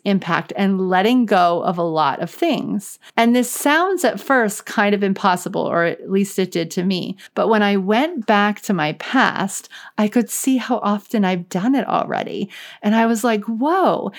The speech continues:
And all of a sudden I saw, like, all the little purposeful things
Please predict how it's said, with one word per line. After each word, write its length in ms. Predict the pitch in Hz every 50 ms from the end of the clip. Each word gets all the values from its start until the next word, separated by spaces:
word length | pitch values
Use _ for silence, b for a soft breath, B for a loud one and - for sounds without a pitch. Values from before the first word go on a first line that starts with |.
| B B B
And 140 | B 233 233 -
all 160 | - 254 277 320
of 60 | 370
a 40 | 403
sudden 320 | - - 320 262 247 214
I 200 | - 185 208 208
saw, 340 | 196 - - - 233 220 220
like, 320 | 214 202 190 190 - - _ -
all 420 | 220 233 262 302 320 330 320 320
the 80 | 294 294
little 320 | 262 226 240 233 233 226
purposeful 720 | 208 - - - 220 208 208 220 208 208 - - 202 190 180
things 580 | 180 - - - 170 190 226 262 277 269 -